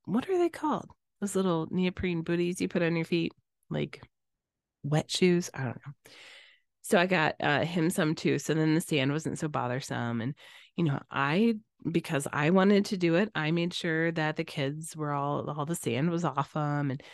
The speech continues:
you know, hauled the stuff, and he was helping out, and it wasn't a big deal. And we had fun. We went to the beach a few times that summer. And then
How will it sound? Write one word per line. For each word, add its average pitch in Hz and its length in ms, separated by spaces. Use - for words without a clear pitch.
you 147 80
know, 143 160
hauled 151 500
the 190 100
stuff, 139 640
and 156 80
he 285 140
was 381 160
helping 247 340
out, 170 360
and 175 260
it 208 100
wasn't 311 320
a 320 60
big 320 220
deal. 370 240
And 190 100
we 202 80
had 226 340
fun. 214 480
We 185 60
went 196 160
to 220 100
the 208 80
beach 190 260
a 180 40
few 185 220
times 165 380
that 110 200
summer. 139 380
And 175 180
then 156 440